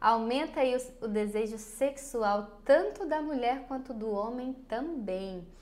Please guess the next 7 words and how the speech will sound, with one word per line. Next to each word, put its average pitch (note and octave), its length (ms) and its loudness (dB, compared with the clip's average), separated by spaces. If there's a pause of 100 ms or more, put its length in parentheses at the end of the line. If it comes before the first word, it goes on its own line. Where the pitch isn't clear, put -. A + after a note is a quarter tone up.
(240)
Então, G#3 300 0
automaticamente, C#4+ 1300 -2
ela A3+ 300 4
vai A#3+ 400 4
ajudar A#3 400 0
aí G#3+ 380 -2 (340)
no, B3+ 300 -2